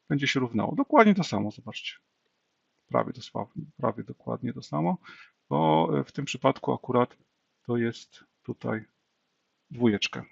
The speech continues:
Ma tak, taką nazwę pliku zewnętrzny, tak? Mimo że w, w przeglądarce mam inną nazwę, to plik na dysku nasz-, nazywa się inaczej. No i będziemy potrzebowali też jeszcze jedno, e, nazwę pl-, pliku zespołu. New asy, file name,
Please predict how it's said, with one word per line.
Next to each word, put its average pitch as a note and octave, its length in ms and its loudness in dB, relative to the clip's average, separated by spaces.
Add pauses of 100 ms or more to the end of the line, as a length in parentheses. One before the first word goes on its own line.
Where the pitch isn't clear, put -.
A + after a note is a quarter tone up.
(100)
Ma A2 140 -4
tak, - 200 -4
taką - 260 -2
nazwę G#2+ 260 -2
pliku - 320 -10
zewnętrzny, A2 540 2
tak? - 260 -6
Mimo A2 160 0
że G#2+ 120 0
w, - 40 -20
w - 340 -16
przeglądarce A#2 500 2
mam A2+ 100 2
inną A#2 140 2
nazwę, B2 300 2
to C3+ 220 -4 (220)
plik - 220 -4
na A#2 100 0
dysku A2+ 300 -6
nasz-, A2+ 300 -8
nazywa A2+ 280 -4
się - 160 -6
inaczej. - 240 -6 (680)
No G3 60 8
i G#3 40 10
będziemy F#3+ 220 10
potrzebowali E3 500 8
też D#3 140 0
jeszcze D#3 260 4
jedno, B2 300 6 (380)
e, B2+ 440 0
nazwę C3+ 360 6
pl-, D3 260 -4
pliku C#3+ 280 -2
zespołu. D#3+ 500 6 (720)
New D#3 140 -2
asy, C3+ 380 2 (560)
file G2+ 280 0
name, D#3+ 380 0